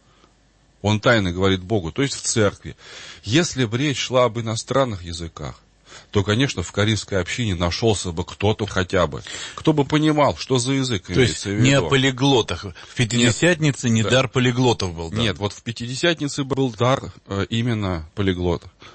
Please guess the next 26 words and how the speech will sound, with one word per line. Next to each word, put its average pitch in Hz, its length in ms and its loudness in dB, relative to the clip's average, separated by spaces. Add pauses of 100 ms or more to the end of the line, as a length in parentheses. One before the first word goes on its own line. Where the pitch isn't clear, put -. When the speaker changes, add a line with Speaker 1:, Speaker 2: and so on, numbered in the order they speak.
Speaker 1:
Полиглоты, 113 480 4
поскольку 110 640 0
там 127 420 0
речь 110 340 -2
шла 113 400 0
о 98 220 -4
том, 139 320 -2
что 113 440 0
апостолы 123 600 -2
заговорили 117 480 2
на 117 160 2
разных 117 480 0
наречиях, 113 640 -4 (720)
и 120 300 4 (260)
мидяне, 117 580 0
парфиняне, 113 1000 -2 (260)
э, 101 160 0
европейцы 127 800 0
их - 240 -4
понимали. 127 540 0
То 85 140 -8
есть - 180 -6
они 120 260 2
заговорили 104 460 0
на 98 100 -2
языках, 113 800 0